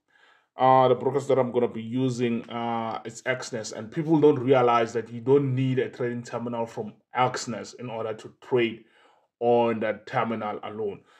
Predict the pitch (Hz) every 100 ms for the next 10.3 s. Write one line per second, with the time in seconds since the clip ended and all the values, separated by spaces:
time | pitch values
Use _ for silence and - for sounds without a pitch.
0 | _ - 135 131 139 175 165 135 127 135
1 | 135 123 113 113 113 127 127 123 - 123
2 | - - 127 123 - - - - - _
3 | - 113 107 110 107 107 107 107 107 -
4 | 120 113 117 - 117 117 113 110 107 -
5 | _ _ _ _ _ - - 120 113 110
6 | 107 104 101 - - - 104 120 123 117
7 | 127 127 _ _ _ _ _ _ _ _
8 | _ _ _ _ _ 110 110 117 120 123
9 | 107 120 113 113 107 117 110 107 - 117
10 | - 110